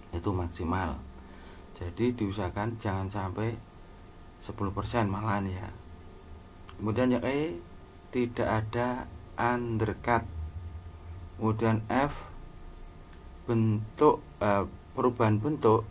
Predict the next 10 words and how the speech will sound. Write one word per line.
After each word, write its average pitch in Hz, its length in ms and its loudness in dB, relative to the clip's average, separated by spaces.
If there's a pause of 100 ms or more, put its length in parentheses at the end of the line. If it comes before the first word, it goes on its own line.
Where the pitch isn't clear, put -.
(280)
atau 107 320 -2
distorsi 110 960 0
itu 120 160 0
maksimal 113 800 0 (480)
hanya 92 720 -2
lima 92 640 -4
persen. - 560 -4 (2500)
Alat 117 400 4 (320)
dan 104 320 6
bahan. 92 320 0